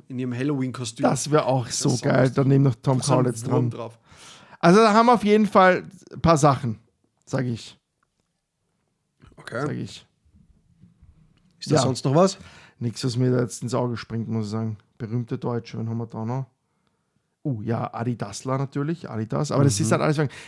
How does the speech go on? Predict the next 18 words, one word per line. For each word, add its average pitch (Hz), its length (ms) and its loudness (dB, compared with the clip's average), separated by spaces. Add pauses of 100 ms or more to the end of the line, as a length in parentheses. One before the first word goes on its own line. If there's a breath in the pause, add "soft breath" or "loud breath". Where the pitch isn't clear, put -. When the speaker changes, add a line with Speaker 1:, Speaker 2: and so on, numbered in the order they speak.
(100)
Speaker 2:
Johannes, 139 420 2 (140)
äh, 135 200 4
Dings 139 520 -2
Gutenberg 170 640 0 (640)
ist 123 180 -6
auch 127 120 2
nochmal 160 300 2
Buchdruck. 165 600 -4 (180)
Ratzinger, 131 540 0
da 185 160 -2
steht 156 180 -4
Schumacher, 120 320 -2
ich 110 80 -6
würde 127 120 -4
sagen. 117 280 -4
Angela 123 220 -2
Speaker 1:
Ja. 120 60 -2
Speaker 2:
Merkel. 120 360 -4